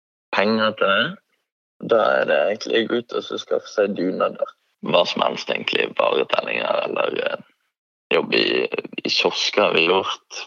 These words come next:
Vi reiste faktisk til Oslo i fjor for å jobbe på en festival der borte. Det var ganske gøy.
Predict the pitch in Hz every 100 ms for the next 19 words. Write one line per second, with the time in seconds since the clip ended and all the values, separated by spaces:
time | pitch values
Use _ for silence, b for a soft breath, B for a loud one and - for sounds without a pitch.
0 | - - - - - _ _ _ _ B
1 | B B - - 95 98 143 - - -
2 | 101 - - - - - - - - -
3 | - - - - - - - - - -
4 | - - - - - - - _ _ _
5 | _ _ _ _ _ _ _ - 101 -
6 | - 92 90 - 60 147 - - 92 -
7 | - - - 160 _ _ _ _ _ -
8 | - 101 - - - 110